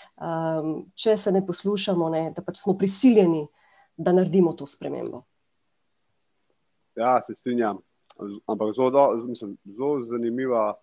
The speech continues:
Speaker 2: ehm, zgodba, kako vse pride, bom rekel, od znotraj in pol se kaže navzven, a ne. In če tega ne, ne uglasimo, a ne, kakor se to si lepo povedala, a ne. Pa zelo bi mi bilo všeč vprašanje, ki si ga postavila, si,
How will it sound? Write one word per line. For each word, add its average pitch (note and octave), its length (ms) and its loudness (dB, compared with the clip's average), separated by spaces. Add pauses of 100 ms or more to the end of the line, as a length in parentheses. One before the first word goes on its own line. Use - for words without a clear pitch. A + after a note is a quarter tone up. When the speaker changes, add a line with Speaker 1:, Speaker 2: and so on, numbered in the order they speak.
(560)
Speaker 2:
ehm, F#2+ 540 -6 (300)
zgodba, A#2 720 -2
kako B2 380 -6
vse B2 240 -2 (160)
pride, B2+ 400 2
bom G#2+ 240 -6
rekel, A#2 260 -6
od G#2 100 -6
znotraj A#2+ 500 -4
in G#2 80 -6
pol A#2 180 -2
se A2+ 140 -10
kaže A#2 320 -2
navzven, G#2+ 440 -6
a F#2+ 80 -8
ne. G2 140 -10 (160)
In G2 400 -10 (400)
če - 160 -20
tega A#2 240 -4
ne, G#2+ 320 -6
ne G2+ 140 -10
uglasimo, G#2 580 -8
a G2 100 -8
ne, G#2 120 -10
kakor G#2 240 -10
se - 120 -20
to A#2+ 100 -12
si A#2+ 120 -10
lepo G#2+ 200 -10
povedala, F#2 300 -8
a E2+ 40 -12
ne. G2 80 -12 (360)
Pa A2 60 -10
zelo D3+ 140 -2
bi D#3 120 2
mi D#3+ 100 4
bilo D3+ 180 0
všeč D3 440 -2
vprašanje, C3+ 560 -4
ki A#2 120 -8
si - 140 -12
ga A2 120 -4
postavila, B2 720 0
si, A#2 220 -10